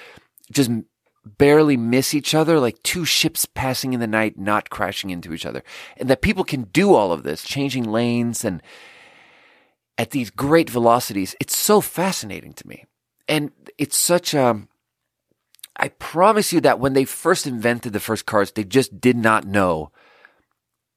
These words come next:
that the human brain had this capacity. Because I think we're learning that the human brain has this incredible capacity to be malleable and flexible.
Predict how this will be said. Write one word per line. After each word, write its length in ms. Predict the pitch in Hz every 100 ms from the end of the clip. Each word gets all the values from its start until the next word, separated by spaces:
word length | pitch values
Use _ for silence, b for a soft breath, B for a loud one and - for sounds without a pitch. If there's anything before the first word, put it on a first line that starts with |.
| _ _ _ _ _ -
that 380 | 95 113 117 113
the 80 |
human 440 | 107 - 175 170 123
brain 300 | 113 117 107
had 300 | 90 120 107
this 160 | 113
capacity. 800 | - - - 117 110 - 80 67 - b b b b b -
Because 260 | 120 156
I 60 | 147
think 280 | - 202 156
we're 140 | 135
learning 420 | 113 120 131 113
that 140 | 104 104
the 100 | 95
human 280 | 127 143 107
brain 200 | 113 107
has 200 | 110 -
this 160 | 95
incredible 480 | 98 - 165 165 110
capacity 600 | - - 110 - 98 92 B B B B _
to 120 | 120
be 160 | 104 104
malleable 640 | 95 113 123 104 87 87
and 120 | 80 -
flexible. 640 | 123 123 - - - -